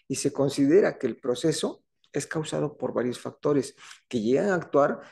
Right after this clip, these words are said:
sobre un lactante sano en apariencia, alterando su respiración y su estado neurológico para conducirlo a la muerte inesperada mientras está durmiendo. En rara vez este suceso es observado,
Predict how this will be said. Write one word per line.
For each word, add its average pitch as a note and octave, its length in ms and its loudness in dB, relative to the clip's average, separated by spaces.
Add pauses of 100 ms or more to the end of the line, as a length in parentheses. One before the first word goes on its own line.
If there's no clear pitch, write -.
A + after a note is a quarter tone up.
sobre B2+ 260 0
un C#3+ 80 2
lactante C#3+ 480 -2
sano D3 300 0
en G#2 100 0
apariencia, C3+ 800 -2
alterando A#2+ 440 -2
su F3+ 160 -6
respiración F3 840 2 (300)
y C3+ 100 2
su A2+ 100 -2
estado A#2 340 2
neurológico B2 880 0 (300)
para C3 240 -4
conducirlo D3 760 0
a A#2+ 80 -4
la A#2+ 120 -4
muerte C3+ 340 -2
inesperada C3+ 760 -2 (320)
mientras A#2+ 320 0
está B2+ 240 0
durmiendo. B2 500 2 (1120)
En A#2 240 0
rara E3+ 380 2
vez C#3 500 6
este - 240 -2
suceso C3 540 4
es - 240 0
observado, B2 720 2